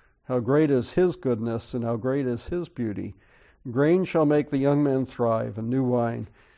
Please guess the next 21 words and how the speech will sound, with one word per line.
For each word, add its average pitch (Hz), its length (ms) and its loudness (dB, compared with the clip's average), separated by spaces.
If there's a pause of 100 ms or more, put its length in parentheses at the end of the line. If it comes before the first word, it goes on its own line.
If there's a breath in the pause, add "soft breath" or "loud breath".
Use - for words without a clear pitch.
(140 soft breath)
young 117 340 -6
women." 110 300 -8 (560)
So 120 80 -14
he 117 100 -10
says 120 480 -4
God's 139 380 -6
goodness 120 480 -8
is 107 120 -14
going 117 180 -12
to 110 60 -10
be 107 160 -12
seen - 440 -14 (840)
and 113 160 -10
how 113 240 -8
he 107 320 -10 (120)
responds. 107 540 -16 (440 soft breath)
So 131 160 -6
Jews 160 300 2
may 156 140 0
look 131 260 -2
back 127 380 -6